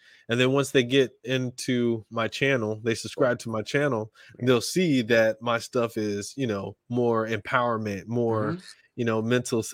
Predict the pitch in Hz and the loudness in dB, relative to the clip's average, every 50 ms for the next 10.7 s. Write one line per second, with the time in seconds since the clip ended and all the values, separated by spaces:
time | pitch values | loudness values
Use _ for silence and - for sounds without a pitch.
0 | - 127 123 123 123 - 123 110 95 110 135 131 120 110 107 104 - - 104 101 | -8 -4 -2 -2 0 0 -2 -2 0 2 2 4 4 4 2 0 -2 -4 -6 -8
1 | 101 101 - - 113 113 107 101 - - 117 113 110 104 117 139 131 131 - 127 | -8 -6 -2 0 0 0 -2 -4 -4 -4 -2 0 0 4 6 6 6 6 4 2
2 | 117 120 120 127 123 113 107 120 117 - 131 117 107 107 104 104 120 135 147 139 | 4 6 6 6 6 4 2 0 0 0 0 0 2 0 0 2 6 8 8 8
3 | 120 110 107 104 104 101 98 107 98 101 101 98 98 98 - - 131 139 120 101 | 8 6 4 2 0 -2 -4 -6 -8 -8 -8 -10 -10 -12 -10 -6 -4 -4 -2 -2
4 | 98 98 104 113 - - 160 151 - 151 143 139 143 127 127 127 - - 120 117 | -4 -4 -6 -2 -2 0 0 2 4 4 4 6 4 4 4 2 2 -2 -6 -6
5 | - - 120 123 107 - - - 127 135 123 - - 120 113 - - - 120 117 | -6 -4 -6 -6 -6 -8 -4 0 0 0 2 2 2 2 0 0 0 0 2 2
6 | 123 127 127 - - - 113 107 - - - - - - _ _ - 147 135 131 | 4 2 0 0 0 0 0 0 -2 -4 -12 -20 -20 -20 _ _ 4 4 6 6
7 | 123 127 139 147 139 - - 135 120 113 107 - 120 120 127 131 143 139 131 123 | 8 8 6 6 6 4 4 4 6 6 4 2 -2 -4 -2 0 0 0 0 2
8 | - 135 117 - - 117 110 107 117 123 120 107 - - 117 104 - 110 120 147 | 2 0 0 0 0 -4 -2 2 4 4 4 4 0 -6 -10 -8 -6 -4 -2 0
9 | 156 143 127 117 107 - 127 117 113 117 - 123 120 123 151 190 196 131 98 127 | 0 0 0 -2 -2 -2 -2 -2 0 0 0 0 0 2 2 2 4 2 2 0
10 | - _ - - - - _ - 131 131 131 - - | -4 _ -20 -20 -20 -20 _ 4 6 6 6 4 2